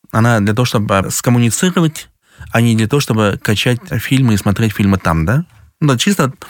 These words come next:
функциональный подход с точки зрения интересов музея. И, э, щ-, следующая вещь — этот,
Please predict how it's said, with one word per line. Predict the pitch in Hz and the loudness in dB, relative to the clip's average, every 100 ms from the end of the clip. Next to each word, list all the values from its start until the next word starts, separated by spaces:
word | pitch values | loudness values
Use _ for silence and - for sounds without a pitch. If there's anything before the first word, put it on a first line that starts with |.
| - | -2
функциональный | 135 131 127 110 107 | 0 2 2 0 0
подход | 117 - 170 - | -2 -2 -4 -4
с | - | -6
точки | 120 123 | -2 0
зрения | 113 139 123 | 0 2 2
интересов | 101 110 117 107 101 | 0 0 -2 -2 0
музея. | 107 101 90 87 - _ _ - | 0 2 0 -2 -6 _ _ 0
И, | 156 156 131 | 2 2 2
э, | 127 117 110 - | 0 0 -2 -2
щ-, | - - | -4 -4
следующая | - 180 180 - | -2 0 0 0
вещь — | 156 156 - - | 0 0 -2 -2
этот, | 127 113 120 | -2 0 -2